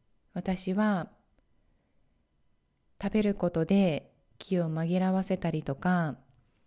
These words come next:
誰かに愚痴を聞いてもらうっていうことを方法として取っていました。え、もちろん誰かにアウプ-、アウトプットすることは大切で、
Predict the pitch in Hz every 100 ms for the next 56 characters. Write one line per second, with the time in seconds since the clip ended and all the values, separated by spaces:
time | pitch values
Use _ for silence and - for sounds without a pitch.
0 | _ _ - 220 269 254 214 175 - -
1 | 185 - 190 185 185 - 185 180 180 175
2 | 175 190 208 - - 180 175 - - 165
3 | 156 - _ 196 214 202 151 - _ _
4 | _ - 185 180 180 175 170 - 160 160
5 | 139 - _ _ 175 - - 160 147 151
6 | - - 120 - _ _ _ _ _ _
7 | _ _ _ _ _ _ _ - - _
8 | _ _ _ _ 196 208 240 349 330 269
9 | 294 247 - - - 214 262 247 214 151
10 | - 180 196 196 - - 190 226 233 247
11 | 262 262 214 - 190 185 185 175 175 170
12 | 160 143 - _ 185 185 190 185 180 175
13 | 220 208 165 -